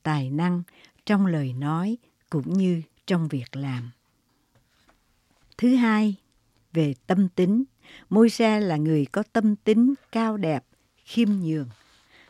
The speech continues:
Ông không bao giờ hãnh diện về địa vị của mình là hoàng tử Ai Cập, được công chúa Ai Cập nuôi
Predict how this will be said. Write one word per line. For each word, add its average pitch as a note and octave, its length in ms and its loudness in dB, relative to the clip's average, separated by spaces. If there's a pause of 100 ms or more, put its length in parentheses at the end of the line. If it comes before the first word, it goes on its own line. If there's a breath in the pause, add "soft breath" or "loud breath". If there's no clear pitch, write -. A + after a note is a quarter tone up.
Ông A#3 260 2
không B3 280 0
bao B3 120 0
giờ E3 360 0
hãnh D#3+ 420 2
diện E3 320 2
về E3 140 0
địa D#3 240 2
vị D3 340 0
của F3+ 140 0
mình F3 320 2
là D3+ 200 -2
hoàng C#3+ 260 -4 (100)
tử C#3+ 300 -6
Ai F3+ 280 -4
Cập, C#3+ 200 -6 (420 loud breath)
được E3 360 -2
công G3+ 260 4
chúa G#3 320 2
Ai G3 300 -2
Cập - 320 -6
nuôi G#3 380 4